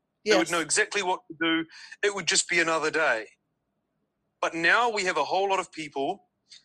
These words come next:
Speaker 1: who live, um, entirely based on somebody driving the food from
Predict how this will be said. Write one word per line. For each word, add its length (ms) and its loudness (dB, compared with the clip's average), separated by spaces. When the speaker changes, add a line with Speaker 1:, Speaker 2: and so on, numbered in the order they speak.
Speaker 1:
who 200 0
live, 520 0
um, 440 0
entirely 500 0
based 460 0
on 200 -2
somebody 420 0
driving 580 0
the 80 -8
food 460 -4
from 420 -4